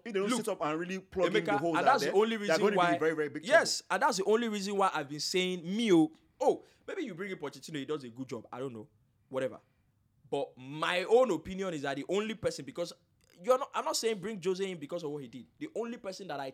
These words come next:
Speaker 2: trust to come in and do a job, im-, because Jose is the only personality that comes in and raises the level of the club in terms of pedigree.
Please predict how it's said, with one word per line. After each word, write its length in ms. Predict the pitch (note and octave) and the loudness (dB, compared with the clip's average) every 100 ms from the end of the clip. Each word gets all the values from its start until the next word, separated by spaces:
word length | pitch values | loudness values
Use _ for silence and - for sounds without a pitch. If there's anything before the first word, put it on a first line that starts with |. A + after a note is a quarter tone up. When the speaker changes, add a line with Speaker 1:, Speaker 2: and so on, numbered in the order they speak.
| _ | _
Speaker 2:
trust 580 | - - G#3 - - - _ _ _ _ _ - | -16 -8 -8 -8 -14 -20 _ _ _ _ _ -18
to 100 | D#3+ | -14
come 280 | - A#3+ G#3+ | -2 -2 -2
in 200 | E3 D#3+ _ _ - | -6 -8 _ _ -6
and 260 | D3+ D#3+ | -4 -6
do 160 | C#3 B3+ | -6 -2
a 80 | D#3+ | -2
job, 540 | A#2 - G#3 D3+ C3 - _ _ F#3+ | -2 2 4 4 0 -16 _ _ -10
im-, 160 | G3 - | -10 -8
because 340 | A3+ C4 B3+ _ _ - D3+ | -4 -4 -4 _ _ -12 -4
Jose 220 | D4+ D#4+ | -2 -2
is 160 | D#4 F3 | -4 -2
the 80 | - | 4
only 240 | B3 B3 | 4 2
personality 540 | G3+ E3+ F3+ F#3+ G3 G3 | -4 -6 -2 -4 -4 -6
that 180 | D3+ - | -6 -6
comes 220 | G3 F3+ | -10 -6
in 60 | |
and 200 | D#3+ C#3+ | -6 -4
raises 220 | E3 G3+ C#3+ | -2 -2 2
the 40 | |
level 200 | D#3+ E3+ | 0 2
of 60 | D3+ | -4
the 80 | C3+ | -4
club 240 | D#3+ D#3+ | -2 -2
in 80 | C3+ | -2
terms 220 | E3 D#3+ | -4 -6
of 120 | C3 | -8
pedigree. 320 | D3+ C3+ A2+ | -10 -10 -12